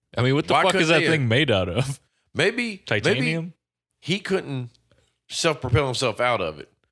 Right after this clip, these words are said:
Speaker 2: You know, maybe the button was in the goddamn cockpit.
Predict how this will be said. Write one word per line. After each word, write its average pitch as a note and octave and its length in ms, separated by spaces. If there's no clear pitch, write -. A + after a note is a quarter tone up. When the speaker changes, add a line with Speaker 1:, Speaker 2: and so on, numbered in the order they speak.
Speaker 2:
You A2+ 100
know, B2 140
maybe D3+ 260
the D#3 80
button D3+ 260
was C#3+ 120
in F3 80
the C#3+ 60
goddamn G#2+ 360
cockpit. F2+ 540